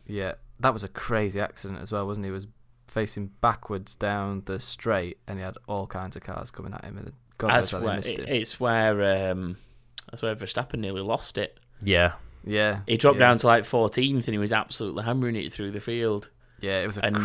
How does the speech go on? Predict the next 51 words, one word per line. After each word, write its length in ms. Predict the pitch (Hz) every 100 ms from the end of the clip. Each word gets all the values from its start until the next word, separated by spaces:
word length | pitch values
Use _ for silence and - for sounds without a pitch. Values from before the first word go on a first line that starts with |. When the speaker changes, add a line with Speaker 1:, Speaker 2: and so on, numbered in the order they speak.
| 101
Speaker 1:
cracking 80 | 101
Speaker 2:
nearly 220 | 113 110
lost 340 | 110 127 - -
Speaker 1:
race, 80 | 98
Speaker 2:
it 40 |
on 80 | 110
Speaker 1:
wasn't 40 |
it? 40 | 104
Speaker 2:
those 160 | 104
white 340 | 107 107 107 95
lines 420 | 110 117 113 107
that 120 | 104
they 100 | 101
always 360 | 107 104 101 -
cross 500 | - 101 98 - - -
Speaker 1:
Yeah. 260 | 98 101 101
Speaker 2:
at 200 | 95 104
the 60 | -
pit 200 | - 80
entry. 440 | 104 101 95 101 - - - - -
And 260 | - 104 107
I, 160 | - 107
Speaker 1:
Mm-hmm. 260 | 107 98 -
Speaker 2:
how 260 | - 123
he 120 | 123 120
held 280 | 127 123
that, 240 | 98 98 76
I 100 | 101
still 240 | - 104
have 120 | 101
no 260 | 104 101 101
idea 360 | 101 101 98 95
to 140 | 104
this 180 | 92 -
day. 320 | - 95 92 - - - - - 98
Speaker 1:
Mm. 80 | 98
Speaker 2:
Although 280 | 110 110 110
I 140 | 113
have 220 | 117 113
caught 280 | - 113 110
a 40 | 104
few 340 | 107 98 98
myself 600 | 101 101 - 92 98 -
in 180 | - 101
the 120 | 98
F 160 | 98 -
one 160 | 92 101
game 340 | 98 95 92
Speaker 3:
<laughs> 60 | 127
Speaker 2:
and 200 | 113 110
thought, 300 | 101 101